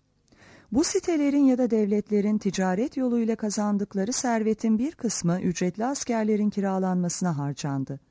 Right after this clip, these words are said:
Yani askeri iktidarın kazanılması yolunda kullanılmış oldu. Bununla birlikte sürekli olarak bir isyan ya da ihanet tehlikesinin varlığı bakımından bu yöntem sakıncalıydı.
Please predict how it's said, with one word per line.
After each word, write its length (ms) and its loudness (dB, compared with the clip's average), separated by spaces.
Yani 460 0
askeri 460 0
iktidarın 540 0
kazanılması 680 0
yolunda 400 2
kullanılmış 640 -2
oldu. 380 -6
Bununla 460 4
birlikte 580 2
sürekli 480 0
olarak 440 0
bir 200 0
isyan 360 -2
ya 200 2
da 60 2
ihanet 520 0
tehlikesinin 760 0
varlığı 420 0
bakımından 640 0
bu 100 0
yöntem 420 4
sakıncalıydı. 880 -2